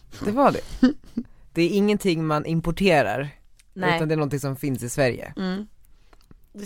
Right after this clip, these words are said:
Speaker 2: det,
Speaker 1: Jordgubb.
Speaker 2: kom, det kommer se ut som att han gör reklam för någonting. <laughs>
Speaker 1: Mjölk.
Speaker 2: Kanske.
Speaker 1: Arla. En Arla-mjölk. Det är så svenskt som det går, att det går inte att bli svenskare än så.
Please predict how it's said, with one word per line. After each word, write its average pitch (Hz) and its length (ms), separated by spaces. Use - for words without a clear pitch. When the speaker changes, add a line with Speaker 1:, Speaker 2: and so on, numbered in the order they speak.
Speaker 2:
det, 220 80
Speaker 1:
Jordgubb. 185 240
Speaker 2:
kom, 170 100
det 240 80
kommer 262 240
se 247 120
ut 233 140
som 190 140
att 180 120
han 175 140
gör 170 100
reklam 220 520
för 180 100
någonting. 165 260
<laughs> - 720
Speaker 1:
Mjölk. 127 540
Speaker 2:
Kanske. 185 340
Speaker 1:
Arla. 120 360
En - 120
Arla-mjölk. 123 720
Det 165 60
är 160 60
så 151 140
svenskt 135 500
som 135 200
det 135 60
går, 131 320
att 143 120
det 151 60
går 151 240
inte 147 100
att 127 40
bli 110 80
svenskare 117 400
än 113 80
så. 117 240